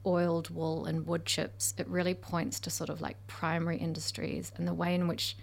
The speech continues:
um, Aotearoa is meant to function as a place where raw materials are kind of extracted and exported to the world.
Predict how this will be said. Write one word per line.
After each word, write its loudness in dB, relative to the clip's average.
um, 2
Aotearoa 0
is 0
meant 2
to -10
function -4
as -2
a -8
place -2
where -2
raw 2
materials 0
are -8
kind -2
of -4
extracted -2
and -4
exported -6
to -2
the -4
world. -4